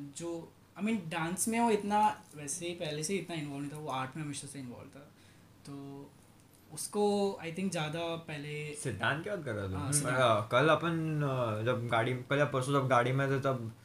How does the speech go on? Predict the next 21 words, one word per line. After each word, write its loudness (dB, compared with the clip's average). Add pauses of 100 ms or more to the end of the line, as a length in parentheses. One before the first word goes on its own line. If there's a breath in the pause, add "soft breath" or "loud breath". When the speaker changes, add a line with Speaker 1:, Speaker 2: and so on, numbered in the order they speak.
(260 loud breath)
Speaker 2:
didn't 2
he -2
say 2
कि 4 (920)
you -4
only, -2
he -2
only -6
knows -2
you 0
मतलब 2
months, -2 (360)
ऐसा -8
कोई -2
तो? -6
Speaker 1:
नहीं, -10
bro, -14
we -10
know -10
each -12
other -12